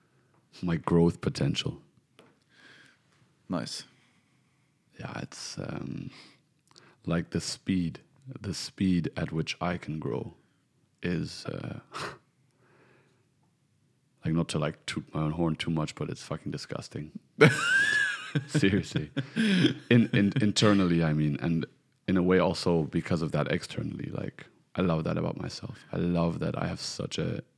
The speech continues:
Speaker 1: insane ability to outgrow uh, certain situations to learn. It's, yeah, I've noticed that quite a lot about myself over the last few weeks.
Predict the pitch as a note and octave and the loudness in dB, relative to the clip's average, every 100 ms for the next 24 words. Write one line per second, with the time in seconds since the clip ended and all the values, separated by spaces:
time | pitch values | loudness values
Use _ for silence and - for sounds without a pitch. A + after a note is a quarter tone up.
0 | _ _ E2 E2 - D#2+ D#2+ D2+ E2 E2 | _ _ -6 -4 -2 -2 -2 -2 -2 -2
1 | - D#2 D2+ - D#2+ E2 - - F2 E2 | -4 -8 -8 -6 -6 -6 -8 -4 -2 -2
2 | - F2+ F2+ E2+ D#2 - _ _ _ _ | -4 0 2 2 -2 -10 _ _ _ _
3 | _ - - C2+ - D#2+ - - D#2 - | _ -12 -8 -6 -2 -4 -2 -6 -4 -2
4 | E2 E2 - D2+ - - D2+ D#2 D#2 D2+ | 0 0 -2 -8 -6 -2 2 2 2 0
5 | C#2+ F#2+ - D#2+ - - - - _ _ | -4 -12 -6 -6 -6 -10 -12 -16 _ _
6 | _ - - - _ - - D#2+ E2+ E2+ | _ -8 -8 -10 _ -14 -6 0 2 0
7 | - E2 D2 - - - _ _ - F2 | 0 -2 -2 -10 -20 -20 _ _ 0 2
8 | E2+ E2 D#2+ D#2 E2 D#2 - D2+ D2+ D2+ | 4 2 2 0 -2 -4 -4 -4 -4 -4
9 | D#2 D#2 - - D2+ F2 - | -2 -2 -4 -6 -4 -4 -6